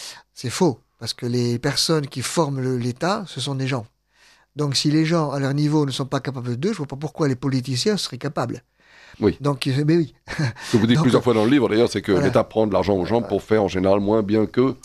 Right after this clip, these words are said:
Speaker 1: Oui, et de faire
Speaker 2: Euh,
Speaker 1: leur place,
Speaker 2: voilà.
Speaker 1: surtout, et
Speaker 2: Et
Speaker 1: décider, prendre des décisions à leur place.
Speaker 2: voilà,
Speaker 1: Et
Speaker 2: et
Speaker 1: je
Speaker 2: puis,
Speaker 1: pense
Speaker 2: et puis
Speaker 1: quand même
Speaker 2: prendre
Speaker 1: que la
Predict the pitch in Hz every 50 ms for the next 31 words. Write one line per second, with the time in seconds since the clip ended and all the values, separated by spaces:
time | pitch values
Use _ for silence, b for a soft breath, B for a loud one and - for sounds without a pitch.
0 | - - 139 139 131 - - 147 - 101 98 90 87 - 85 85 87 107 113 110
1 | 98 - - - - 175 175 156 143 120 - - 131 147 151 151 - 139 135 131
2 | 127 - 147 135 131 123 - - - - - - - - 95 98 110 101 87 82
3 | 139 135 - - - - 160 - 98 92 - - - 139 147 151 131 120 110 104
4 | 107